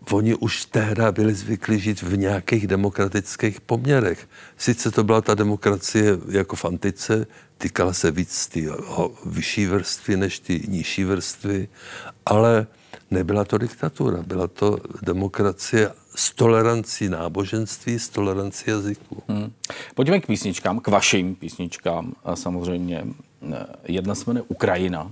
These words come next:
Speaker 2: je z loňského roku. A
Speaker 1: Byla první,
Speaker 2: vy
Speaker 1: ano.
Speaker 2: v ní, vy v ní, eh, píšete, že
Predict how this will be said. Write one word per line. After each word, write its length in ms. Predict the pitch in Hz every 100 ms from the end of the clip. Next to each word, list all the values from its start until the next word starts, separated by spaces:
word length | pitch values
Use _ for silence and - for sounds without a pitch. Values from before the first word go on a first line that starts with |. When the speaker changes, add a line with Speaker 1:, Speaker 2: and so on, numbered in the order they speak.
| 110
Speaker 2:
je 120 | 120 87
z 60 |
loňského 540 | 90 87 - - 98 104
roku. 320 | 85 - 82 -
A 60 |
Speaker 1:
Byla 120 | 104 101
první, 460 | - 95 87 82
Speaker 2:
vy 100 | 80
Speaker 1:
ano. 100 | 87
Speaker 2:
v 80 | 92
ní, 440 | 101 107 110 101 -
vy 80 | 98
v 120 | -
ní, 480 | 104 113 120 113 -
eh, 100 | 90
píšete, 540 | 87 98 - 104 113 110
že 280 | 123 120